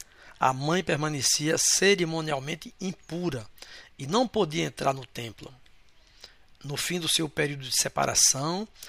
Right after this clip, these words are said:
os pais deveriam trazer um cordeiro para uma oferta de holocausto e uma rola ou um pombo para uma oferta do pecado. O sacerdote sacrificaria esses animais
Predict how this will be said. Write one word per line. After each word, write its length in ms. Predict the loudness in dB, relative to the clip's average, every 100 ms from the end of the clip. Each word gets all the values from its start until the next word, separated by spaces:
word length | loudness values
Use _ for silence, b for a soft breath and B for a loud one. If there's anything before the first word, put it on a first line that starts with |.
| B -2
os 160 | 0
pais 200 | 4 4
deveriam 340 | 2 -4 -6 -6
trazer 320 | -4 -4 -4
um 80 | -8
cordeiro 680 | -10 -10 -6 -4 -4 -4 b b -4
para 200 | -2 -2
uma 100 | -4
oferta 340 | -4 -4 -4
de 100 | -2
holocausto 760 | 0 0 2 2 2 -2 -10 -16 -20 B -14
e 120 | -10
uma 160 | -2 -2
rola 460 | -2 -4 -2 -4 -4
ou 120 | -6
um 60 | -6
pombo 380 | -2 0 0 -6 -14 -20 b b b b b b 0
para 180 | 2 2
uma 100 | 2
oferta 480 | 0 4 6 6 0
do 120 | -4
pecado. 520 | -4 -4 -4 -8 -8 -18 -20 -20 b b b b -8
O 60 | -2
sacerdote 800 | 4 6 6 2 0 0 2 2
sacrificaria 760 | -2 -2 -6 -6 0 2 4
esses 220 | 4 4 2
animais 720 | -4 0 6 6 6 2